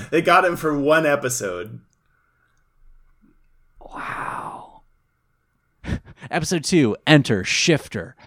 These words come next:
Speaker 2: After Tony rocks it against Layla in a thrilling race through L A, Shifter boss Shashi invites Tony's crew to join his group by pulling a job for him. There's a hacker.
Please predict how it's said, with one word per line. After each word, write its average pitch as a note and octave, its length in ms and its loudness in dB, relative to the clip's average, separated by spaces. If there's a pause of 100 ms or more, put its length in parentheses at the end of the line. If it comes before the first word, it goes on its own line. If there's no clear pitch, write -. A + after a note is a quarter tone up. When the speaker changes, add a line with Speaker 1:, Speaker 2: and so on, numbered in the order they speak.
(340)
Speaker 2:
After F3+ 300 0
Tony C#3+ 420 -2
rocks C#3 580 -2
it G#2 100 -2
against B2+ 440 -4
Layla A#2+ 440 0
in F#2+ 40 -8
a F#2+ 80 -6
thrilling C#3 480 0
race C#3 300 -2
through C3+ 140 -2
L C3+ 240 -4
A, G#2 280 -4 (160)
Shifter F#3 600 2
boss G2+ 400 -4
Shashi C#3+ 600 -2
invites G2+ 460 -8
Tony's C#3+ 400 -2
crew D3+ 240 0
to G#2 100 -2
join B2+ 300 -4
his C3+ 200 -2
group B2 340 0 (200)
by A#2 140 -2
pulling A#2+ 340 -2
a C3 60 -2
job G2+ 480 -4
for F2 300 -12
him. D2+ 240 -16 (3500)
There's A#2+ 200 0
a G2 60 -6
hacker. F#3+ 760 0